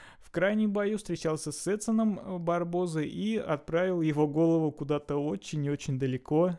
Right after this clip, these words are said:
м, в середине первого раунда. А, собственно, что касается Геджи, <clears throat> здесь у него немножко противоположная, да, ситуация. Он, наоборот, стартует очень резво, очень жестко, много накидывает,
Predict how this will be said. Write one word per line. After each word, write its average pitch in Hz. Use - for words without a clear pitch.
м, 143
в -
середине 143
первого 135
раунда. 131
А, 135
собственно, 180
что -
касается 190
Геджи, 151
<clears throat> -
здесь 170
у 208
него 165
немножко 156
противоположная, 151
да, 160
ситуация. 160
Он, 160
наоборот, 160
стартует 160
очень 156
резво, 156
очень 151
жестко, 156
много 147
накидывает, 160